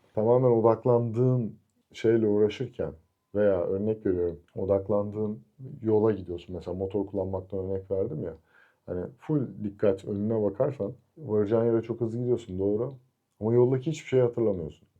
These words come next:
Diyoruz ya, "Zaman nasıl geçti anlamadım." diye. Orada geçen bir, bir saat var. Hiçbir şey görmedin. Evet, varacağın yere çok hızlı vardın ama hiçbir şey de görmedin. Yani ne oldu? Aslında o da bir zaman kaybı.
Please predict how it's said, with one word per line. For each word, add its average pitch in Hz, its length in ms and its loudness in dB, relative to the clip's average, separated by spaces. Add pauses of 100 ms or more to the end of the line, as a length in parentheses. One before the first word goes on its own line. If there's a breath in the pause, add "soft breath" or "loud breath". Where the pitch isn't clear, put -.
Diyoruz 123 320 4
ya, 98 260 2
"Zaman 98 360 -2
nasıl 98 220 -6
geçti 92 340 -6
anlamadım." 85 560 -8
diye. 82 120 -10 (720)
Orada 101 300 2
geçen 110 520 0
bir, 104 140 -4
bir 120 140 -2
saat 123 440 -2
var. 80 220 -4 (380)
Hiçbir - 260 -16
şey 117 200 4
görmedin. 123 600 0 (320)
Evet, 98 240 0
varacağın 107 340 4
yere 110 220 2
çok 131 160 -4
hızlı 131 220 2
vardın 131 380 2 (460)
ama 110 340 -2 (240)
hiçbir - 200 -12
şey 107 160 0
de 123 40 2
görmedin. 107 520 2
Yani 95 240 0
ne 113 40 0
oldu? 120 480 2
Aslında 143 280 2
o 135 40 4
da 139 120 6
bir 113 60 0
zaman 85 300 -2
kaybı. 73 300 -6